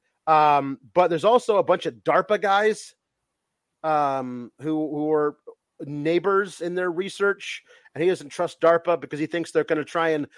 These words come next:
develop graboids as bioweapons. Like, if you could, like, figure out a way to, like, drop a graboid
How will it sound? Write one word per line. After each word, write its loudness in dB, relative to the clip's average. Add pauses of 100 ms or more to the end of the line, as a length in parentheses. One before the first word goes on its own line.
(260)
develop 0 (360)
graboids 0
as -12
bioweapons. -2 (1120)
Like, -4
if -6
you -6
could, -6
like, -2
figure -2
out 2
a 0
way 0
to, -6
like, -2
drop 2
a 2
graboid 2